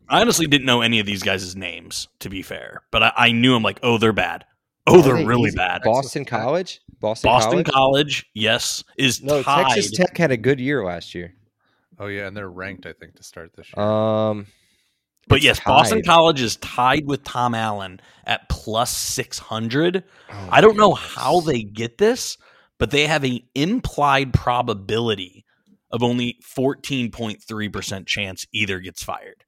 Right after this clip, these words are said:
Speaker 2: Okay,
Speaker 1: So they
Speaker 2: so
Speaker 1: don't
Speaker 2: there's
Speaker 1: think
Speaker 2: another
Speaker 1: either one
Speaker 2: A C C
Speaker 1: gets fired.
Speaker 2: school.
Speaker 1: There's another A C C school that Seth should know.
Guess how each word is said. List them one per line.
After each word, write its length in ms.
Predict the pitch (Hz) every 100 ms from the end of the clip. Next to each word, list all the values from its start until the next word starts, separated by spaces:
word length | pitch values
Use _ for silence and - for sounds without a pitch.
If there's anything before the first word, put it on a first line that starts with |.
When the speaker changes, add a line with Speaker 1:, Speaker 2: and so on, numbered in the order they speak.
| -
Speaker 2:
Okay, 240 | 113 - 90
Speaker 1:
So 80 | 113
they 120 | 131
Speaker 2:
so 80 | 214
Speaker 1:
don't 60 | 175
Speaker 2:
there's 140 | 135
Speaker 1:
think 180 | 170 147
Speaker 2:
another 400 | 131 143 151 127
Speaker 1:
either 100 | 123
one 140 | 117
Speaker 2:
A 80 | 110
C 60 | 101
C 120 | 107
Speaker 1:
gets 100 | 98
fired. 100 | -
Speaker 2:
school. 420 | - 85 82 85 85 - _ _ _ _ _
Speaker 1:
There's 120 | 113 104
another 380 | 107 110 131 123
A 140 | 127
C 180 | 117 123
C 240 | 110 110 101
school 240 | - 98
that 140 | 101 -
Seth 340 | - 156 -
should 300 | - 135 101
know. 180 | 98